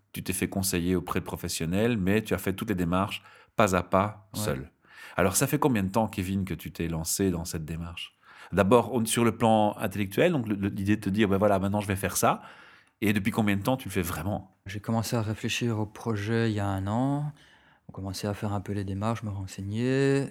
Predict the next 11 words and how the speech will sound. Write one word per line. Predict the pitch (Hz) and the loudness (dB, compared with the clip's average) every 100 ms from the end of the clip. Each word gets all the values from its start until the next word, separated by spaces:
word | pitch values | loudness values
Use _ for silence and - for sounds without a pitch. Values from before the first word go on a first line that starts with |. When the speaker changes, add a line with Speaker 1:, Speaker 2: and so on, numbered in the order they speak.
| - | -6
Speaker 2:
Et, | 107 | -2
heu, | 104 98 98 95 95 92 - - - - - _ - | 0 0 -2 -2 -4 -6 -12 -20 -20 -20 -20 _ -16
ça | - - - 107 107 101 | -10 -6 -6 -2 0 -2
fait | - - 107 107 104 107 107 104 104 104 104 101 | -6 -4 0 2 4 2 2 2 0 -2 -2 -4
maintenant | 101 104 107 104 | -4 -4 -4 -8
quelques | - 101 95 | -6 -10 -6
mois | 101 107 110 101 | -6 -2 -2 -4
que | |
je | 98 98 | -6 -10
suis | - - 107 110 110 104 | -12 -12 -6 -2 -2 0
indépendant, | 101 101 98 101 - 95 95 101 113 139 175 185 | -2 -2 -4 -6 -6 -6 -4 -2 0 0 0 -2